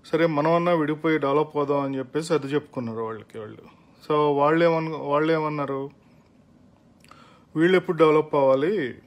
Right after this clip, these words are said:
వీళ్ళు కులాలతోటి కొట్టుకు సాగకపోతే సరే" అని చెప్పేసి వాళ్ళు అన్నారు. అది కరెక్టే, హండ్రెడ్ పర్సెంట్ మన కర్మే అది. ఎందుకంటే, ఆ, తుగ్లక్ గాడు దాన్ని కరెక్ట్గా హండ్రెడ్ పర్సెంట్ వాడుకున్నాడు దాన్ని. So, ఇప్పుడు మొన్న బడ్జెట్ చూశాను నేను.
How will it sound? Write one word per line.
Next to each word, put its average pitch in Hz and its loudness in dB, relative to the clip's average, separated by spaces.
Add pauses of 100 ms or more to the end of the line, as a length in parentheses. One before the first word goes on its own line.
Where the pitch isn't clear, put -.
(220)
వీళ్ళు 135 -4
కులాలతోటి 160 2
కొట్టుకు 147 -6
సాగకపోతే 135 -6
సరే" 127 -4
అని 127 -10
చెప్పేసి 123 -14
వాళ్ళు 120 -4
అన్నారు. 107 -16 (460)
అది 202 -6
కరెక్టే, 220 0
హండ్రెడ్ 165 0
పర్సెంట్ 165 -4
మన 127 -8
కర్మే 135 -6
అది. 110 -4
ఎందుకంటే, 120 -4 (840)
ఆ, 123 -4
తుగ్లక్ 165 2
గాడు 165 4
దాన్ని 165 -6
కరెక్ట్గా 180 -2
హండ్రెడ్ 165 -6
పర్సెంట్ 170 -2
వాడుకున్నాడు 147 -2
దాన్ని. 123 -10 (800)
So, 143 0
ఇప్పుడు 151 -2
మొన్న 143 -6
బడ్జెట్ 143 -2
చూశాను 127 -6
నేను. 110 -18